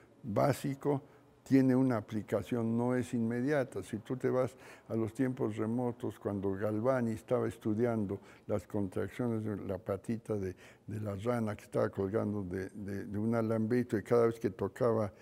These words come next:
la reja se contraía, y ahí saca las hipótesis de la generación de electricidad por los tejidos y viene con, eh, con sus controversias con Volta, que son los metales,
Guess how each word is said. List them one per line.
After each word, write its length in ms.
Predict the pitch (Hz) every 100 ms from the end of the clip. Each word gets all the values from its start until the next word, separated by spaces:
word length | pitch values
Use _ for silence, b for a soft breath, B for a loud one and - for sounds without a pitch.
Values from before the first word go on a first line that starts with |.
| B - 98
la 180 | 104 98
reja 420 | 113 120 - 101
se 160 | -
contraía, 840 | 87 101 98 95 110 113 120 107 107 B B B
y 140 | 101 104
ahí 200 | 117 120
saca 320 | 131 123 113
las 240 | 104 -
hipótesis 640 | 104 - 120 117 107 - 95
de 120 | 98
la 100 | 95
generación 760 | - 98 98 98 - 113 110 - B -
de 100 | 107
electricidad 760 | 101 95 - 101 - 104 113
por 140 | 110 101
los 180 | 92 -
tejidos 720 | 101 - 127 110 101 101 - B B
y 80 | 110
viene 300 | 120 117 107
con, 180 | 104 -
eh, 420 | 113 98 95 95 92 - 113 - 110
con 160 | - 98
sus 220 | 95 101
controversias 840 | 104 98 - 101 107 113 - 104
con 240 | - 101 98
Volta, 460 | 107 113 113 107
que 140 | 98 95
son 180 | 113 107
los 160 | 101
metales, 640 | 107 104 - 120 104 120